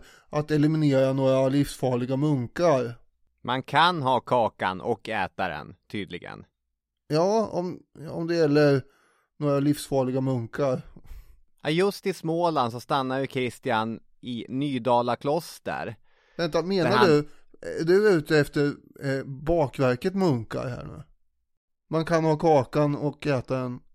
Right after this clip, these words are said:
Speaker 1: och så. Nej?
Speaker 2: Nej, det, det är mycket, mycket smarta skämtet.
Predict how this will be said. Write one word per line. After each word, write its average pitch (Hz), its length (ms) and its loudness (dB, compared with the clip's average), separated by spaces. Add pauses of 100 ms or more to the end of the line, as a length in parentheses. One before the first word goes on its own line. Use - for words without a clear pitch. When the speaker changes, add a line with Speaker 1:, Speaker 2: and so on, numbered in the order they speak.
(120)
Speaker 1:
och 139 140 -10
så. 139 220 -10 (320)
Nej? 135 200 -6
Speaker 2:
Nej, 135 380 2
det, 151 260 -2
det 160 200 0
är 175 40 2
mycket, 185 600 0
mycket 151 320 2
smarta 131 400 2
skämtet. 135 760 0